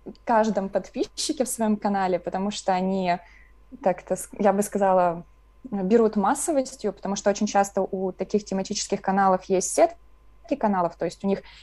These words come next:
есть, допустим, эм, канал по путешествиям, есть канал по изучению языков, и они очень часто переливают аудиторию из одного канала,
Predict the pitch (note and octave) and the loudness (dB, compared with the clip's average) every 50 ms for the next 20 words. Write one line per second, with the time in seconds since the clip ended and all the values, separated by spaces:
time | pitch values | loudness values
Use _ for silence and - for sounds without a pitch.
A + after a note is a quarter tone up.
0 | - - G3+ F#3+ G3 G3 - G3+ G3+ - - F#3+ F#3 - - - - - - - | 0 2 2 2 2 2 0 -2 -2 -2 -2 -4 -4 -6 -16 -20 -20 -10 -4 -2
1 | F#3 F3 E3+ E3+ E3+ F3 F3 - - - G3+ - - G3 G3+ G3+ F#3+ F#3 F#3+ - | -2 -2 -2 -2 -6 -8 -10 -12 -14 -14 -6 0 2 4 4 6 4 4 2 0
2 | F#3+ - G3 G3+ A3+ - E4 F#4 F#4+ - - B3+ G#3+ G3 G3+ G3 - - G3 G3 | -2 -2 -2 -2 0 4 4 4 4 4 2 2 4 4 2 0 -2 -4 -2 0
3 | G3 F#3+ F#3 - F#3+ F#3+ - G#3 F#3 G3+ G3+ - A3+ A3 G#3+ G3+ G3+ G3 G#3+ G#3+ | 0 0 0 0 -2 -2 -2 -6 -6 -6 -4 -2 0 2 2 2 2 0 0 4
4 | - E4 E4+ - - G3+ F#3+ G3+ A3 B3 A#3 A3+ - G#3 - A#3+ A#3+ A#3+ - G#3+ | 4 4 4 4 0 -2 0 2 2 0 0 0 -2 -4 -2 -2 -4 -4 -4 -4
5 | - G3+ G3+ G3+ G3+ G#3+ A3 G#3 G3+ - G3 F#3+ - G3+ - G#3+ G3+ F#3+ F#3 F3+ | -2 0 0 2 4 4 4 4 4 0 -4 -6 -6 -4 -2 -2 0 0 -2 -4
6 | F3+ F3+ - G3+ G3+ G3 F#3+ G3 - G3 A3 C#4+ F4+ F4+ C#4 G#3 - | -6 -6 -6 -4 0 0 0 0 0 -2 2 4 4 6 4 4 2